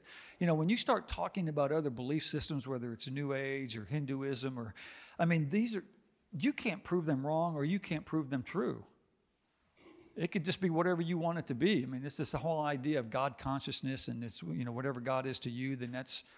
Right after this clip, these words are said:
that's your God. And you can't prove that. That's somebody's subjective feelings.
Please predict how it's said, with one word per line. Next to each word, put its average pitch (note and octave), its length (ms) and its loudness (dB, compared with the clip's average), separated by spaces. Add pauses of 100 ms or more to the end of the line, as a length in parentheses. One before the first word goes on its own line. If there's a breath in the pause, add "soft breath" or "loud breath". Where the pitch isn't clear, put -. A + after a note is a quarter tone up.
(120 loud breath)
that's - 180 2
your A#2+ 80 -4
God. B2 400 0
And B2 140 -6 (260 loud breath)
you D4+ 80 -2
can't - 260 2
prove F3 280 2
that. C3 180 -4
That's E3 140 2
somebody's D3+ 400 2
subjective B2+ 500 -2
feelings. C3+ 600 -2